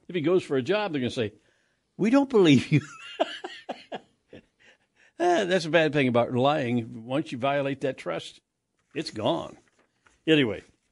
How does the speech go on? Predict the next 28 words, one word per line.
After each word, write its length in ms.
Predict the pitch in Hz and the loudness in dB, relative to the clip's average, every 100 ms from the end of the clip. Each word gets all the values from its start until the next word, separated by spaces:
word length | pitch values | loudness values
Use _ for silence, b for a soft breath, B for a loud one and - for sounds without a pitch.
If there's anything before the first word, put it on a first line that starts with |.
| _ _ _ _ - _ _ | _ _ _ _ -20 _ _
the 120 | - 165 | 6 10
liar. 320 | 175 160 123 | 10 10 6
This 180 | 190 - | 0 -2
is 60 | |
a 40 | 160 | -4
heck 140 | 135 | -4
of 80 | 127 | -8
a 40 | |
story. 300 | 117 131 113 | -6 -4 -4
I'm 180 | 104 123 | -4 -4
really 220 | 127 113 | -2 -4
interested 340 | 110 95 - 104 | -6 -10 -12 -12
in 120 | 92 | -12
this. 140 | 98 - _ _ _ _ _ _ _ - | -16 -18 _ _ _ _ _ _ _ 0
On 160 | 180 | 2
this 180 | 170 - | 2 2
date, 200 | 170 214 | 0 2
this 200 | 160 - | 0 2
is 140 | 127 | 0
December 360 | 104 113 143 120 | 0 0 0 -2
twenty-seventh. 680 | 120 127 170 - 117 120 151 | -2 -2 -2 -2 -2 -2 -2
On 140 | 147 | -2
this 160 | 165 127 | 0 -2
date 160 | 151 139 | -4 2
in 120 | 139 | 2
nineteen 440 | 185 226 214 196 | 2 0 -4 -2
oh 160 | 185 180 | 0 0
four, 540 | - 156 147 131 143 | -2 0 2 2 -2